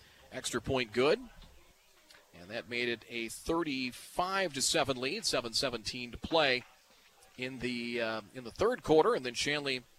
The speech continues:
after a punt, backed up the Deacons on their own twelve-yard line. They went eighty-eight yards as a couple of receptions on that drive to Jordan Leininger,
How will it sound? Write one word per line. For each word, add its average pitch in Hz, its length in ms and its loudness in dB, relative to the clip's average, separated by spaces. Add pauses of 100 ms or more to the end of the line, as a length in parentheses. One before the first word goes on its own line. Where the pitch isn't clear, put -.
(560)
after 135 220 -4
a 113 60 2
punt, 254 300 0
backed 139 300 0
up 123 140 2
the 127 80 -6
Deacons 123 420 -2
on 113 80 -8
their 113 120 -2
own 156 100 0
twelve-yard 156 560 2
line. 120 260 2
They 101 100 -6
went 117 240 -4
eighty-eight 190 560 -2
yards 131 540 2
as 117 280 -2
a 110 180 -6
couple 190 280 -6
of 127 80 -4
receptions 123 720 0 (500)
on 233 240 2
that 151 200 2
drive 156 380 2
to 135 120 -2
Jordan 160 440 4
Leininger, 135 640 0